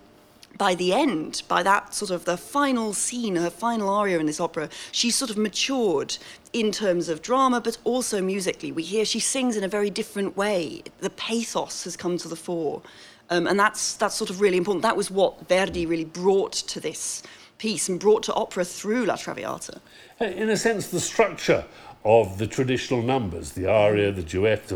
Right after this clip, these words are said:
Speaker 2: this changes too, doesn't it?
Speaker 1: Absolutely.
Speaker 2: I mean, you've talked about the extraordinary aria for Violetta in Act One. One might think of the duet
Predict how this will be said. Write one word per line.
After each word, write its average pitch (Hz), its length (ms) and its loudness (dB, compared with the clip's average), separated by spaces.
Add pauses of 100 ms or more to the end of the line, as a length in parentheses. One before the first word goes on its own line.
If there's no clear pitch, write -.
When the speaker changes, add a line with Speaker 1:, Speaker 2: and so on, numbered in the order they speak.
(320)
Speaker 2:
this 214 220 0
changes 151 540 2
too, 120 380 2
doesn't 107 260 2
it? 107 100 -2
Speaker 1:
Absolutely. 160 400 2
Speaker 2:
I 147 40 4
mean, 143 80 0
you've 147 160 0
talked 170 260 4
about 120 300 2
the 110 200 0 (200)
extraordinary 113 640 0
aria 92 400 0
for 95 240 -2
Violetta 98 500 0
in 98 60 -2
Act 104 160 -4
One. 131 140 -6 (180)
One 165 160 6
might 175 240 2
think 165 220 2
of 143 100 0
the 143 80 2
duet 127 500 4